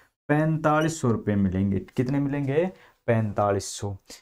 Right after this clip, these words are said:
इस पैंतालीस सौ में से सी का हिस्सा है एक, और टोटल हिस्से कितने किए जाएंगे, छः। ठीक है, टोटल कितने हो जाएंगे, छः। तो एक हिस्सा रहेगा छः में से, तो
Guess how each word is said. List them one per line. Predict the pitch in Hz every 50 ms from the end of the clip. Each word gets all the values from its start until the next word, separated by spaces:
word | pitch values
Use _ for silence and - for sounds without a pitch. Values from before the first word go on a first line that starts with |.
| _ _ -
इस | 160 160 -
पैंतालीस | - 180 175 180 180 170 - 175 170 175 180 180 -
सौ | 175
में | 160 160 156
से | - 156 151
सी | - 165 165 160
का | 160 175 151
हिस्सा | 147 147 135 139 - - 143 131
है | 143 175 180 - 160
एक, | 143 127 123 117 110 117 - - - _ - - _ _ _ -
और | 135 135 135
टोटल | 165 170 170 175 180 175
हिस्से | 147 147 143 - - 160 151
कितने | 160 151 160 160 160
किए | 156 156 156 147
जाएंगे, | 147 151 151 151 147 160 170
छः। | 160 - - - - 117 104 101 101 101
ठीक | 98 - _ - - _ _ _ _ - 185 180
है, | 175 127 -
टोटल | - - 147 147 151 160 151
कितने | 147 151 151 160
हो | 156 139
जाएंगे, | 131 139 147 151 170 185 185
छः। | 185 - - 123 113 104 104 104 98 101 - _ - - - - - - _ _ -
तो | - - - 180
एक | 185 190 190 190
हिस्सा | 151 123 - - 135 123
रहेगा | 117 107 101 95 107 107
छः | 107 - - 110 104
में | 101 95 95 95
से, | - - 104 104
तो | - - 117 117 - -